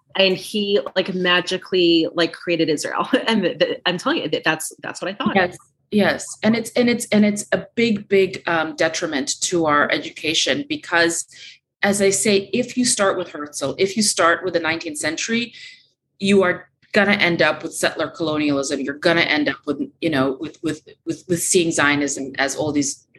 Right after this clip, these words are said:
Speaker 2: horrible things. Um, which brings us to your question about the media. So why, why, what's going on with the media? Um, well, I think that the media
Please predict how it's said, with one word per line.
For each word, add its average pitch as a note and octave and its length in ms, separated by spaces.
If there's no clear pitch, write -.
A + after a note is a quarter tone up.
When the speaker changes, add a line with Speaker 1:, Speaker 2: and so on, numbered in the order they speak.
Speaker 2:
horrible C3+ 380
things. - 580
Um, F#3+ 340
which G#3+ 240
brings C#4 240
us A#3+ 160
to - 220
your F#3 80
question F3+ 360
about D3+ 260
the E3+ 60
media. D3 540
So E3+ 220
why, F#3 720
why, G3+ 440
what's A3 240
going A3+ 300
on F#3 140
with F3 120
the E3 60
media? D#3 540
Um, G#3+ 480
well, G3 640
I G#3+ 160
think B3+ 340
that C4+ 140
the B3+ 80
media D#3+ 640